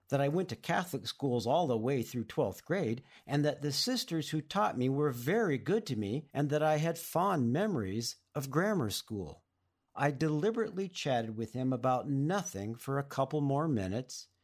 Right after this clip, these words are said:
letting him relax and get used to my presence. Then he said, "Do you know why I'm in the hospital?" I told him that yes, I knew that he was a cancer patient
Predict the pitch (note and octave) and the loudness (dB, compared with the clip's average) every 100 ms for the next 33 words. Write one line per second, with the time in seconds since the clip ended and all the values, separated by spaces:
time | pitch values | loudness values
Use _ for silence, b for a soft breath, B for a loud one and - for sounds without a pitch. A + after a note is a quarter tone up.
0 | - F3+ A3+ B3 G#3 G#3+ A3 F#3+ A#2+ A2+ | 0 2 4 2 2 2 2 2 4 2
1 | A#2+ - - - D#3 D#3 D#3 - C#3 C#3 | 0 -6 -16 -8 -2 0 0 -2 2 2
2 | B2+ - C3+ A#2+ A2+ - - F#2 D#2+ D#2+ | 2 0 -2 0 0 -2 -4 -4 -4 -10
3 | - - - _ _ _ _ B2+ E3 G#3 | -12 -16 -16 _ _ _ _ 0 2 2
4 | G3+ - F#2 D#2+ F#2 _ _ _ _ _ | -2 -4 -6 -6 -12 _ _ _ _ _
5 | - B2 D#3 G3 A#3 F3 G3+ F#3 C#3+ C3+ | -6 2 4 4 2 2 2 2 2 2
6 | D#3+ D#3+ C#3 A2+ G2+ F#2+ F2+ F2 E2+ - | 2 2 2 2 2 -2 -2 -2 -4 -4
7 | C#3+ D#3 G#3 - _ _ _ _ _ _ | -4 -2 -6 -10 _ _ _ _ _ _
8 | _ - F3 F3+ F#3+ G3 G3 G3+ D3 C3+ | _ -2 0 2 2 2 0 0 0 0
9 | C#3 C#3 C#3+ D3+ C#3+ D3 C3+ D3 D3 D#3 | 2 0 2 2 2 0 -2 -2 0 -2
10 | F3+ - D#3 A2 - G#2+ - G2 G2 D#3 | -4 -2 0 0 -4 -6 -2 -2 0 -2
11 | F3+ | -4